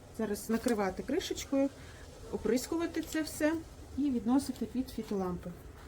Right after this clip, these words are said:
Зараз оприскую ось таким препаратом. Це новий препарат, який я тестую. І це антистрес-, антистресант, і тут і фосфор, і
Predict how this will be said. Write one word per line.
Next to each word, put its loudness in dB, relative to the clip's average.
Зараз -10
оприскую 4
ось 2
таким -2
препаратом. 4
Це 4
новий 2
препарат, 0
який -4
я 0
тестую. 4
І -2
це 6
антистрес-, 2
антистресант, 8
і 4
тут 8
і 2
фосфор, 2
і 0